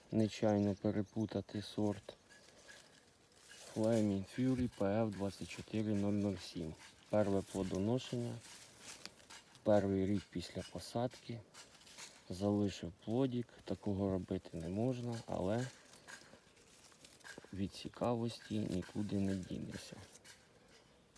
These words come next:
Ось такі справи. Так що... Обрізати можна, гарно.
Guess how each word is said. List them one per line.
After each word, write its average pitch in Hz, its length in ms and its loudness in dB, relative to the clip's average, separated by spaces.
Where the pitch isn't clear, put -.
Ось 110 200 2
такі 113 340 -2
справи. 104 580 2
Так 101 160 -2
що... 107 340 0
Обрізати 104 720 0
можна, 127 680 2
гарно. 131 580 4